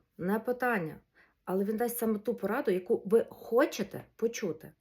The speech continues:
А дуже часто робота з підсвідомістю <clears throat> — це почути те, що ви не завжди хочете чути. Ем, доторкнутися до тієї точки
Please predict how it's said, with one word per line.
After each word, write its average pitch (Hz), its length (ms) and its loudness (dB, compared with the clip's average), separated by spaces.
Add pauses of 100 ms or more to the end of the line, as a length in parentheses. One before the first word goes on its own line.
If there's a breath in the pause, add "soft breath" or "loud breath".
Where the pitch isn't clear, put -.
(960 loud breath)
А 196 260 2
дуже 233 260 0
часто 247 600 2
робота 220 420 2
з 196 80 2
підсвідомістю 233 880 -4 (140)
<clears throat> — - 1040 6 (680)
це 208 520 2 (560)
почути 226 720 0 (380 soft breath)
те, 247 280 -2 (960)
що - 240 -6
ви 214 100 -2
не 226 140 0
завжди 175 420 -6
хочете - 440 -10
чути. - 360 -18 (640 soft breath)
Ем, 185 640 -2
доторкнутися 233 880 2
до 202 100 0
тієї 214 420 0
точки - 540 -4